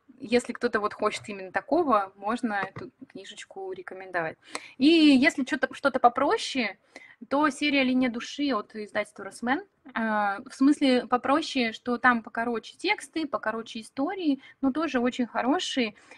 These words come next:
и на них отдыхаешь душой,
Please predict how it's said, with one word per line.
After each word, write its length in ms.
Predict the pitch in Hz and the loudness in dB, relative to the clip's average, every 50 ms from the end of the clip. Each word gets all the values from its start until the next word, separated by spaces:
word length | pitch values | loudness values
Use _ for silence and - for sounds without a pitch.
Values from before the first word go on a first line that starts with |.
| - - | -14 -6
и 540 | - 240 262 269 262 254 240 226 214 208 208 _ - _ - | 0 2 2 4 4 4 4 2 0 -4 -8 _ -18 _ -2
на 100 | 240 233 | 0 4
них 180 | 247 277 262 - | 4 6 6 4
отдыхаешь 560 | 214 190 190 220 - - 240 247 233 208 190 | 2 0 0 -6 -2 4 6 6 6 4 2
душой, 480 | 180 185 - - - - 160 160 - | -4 -14 -14 -14 -10 -10 -10 -10 -10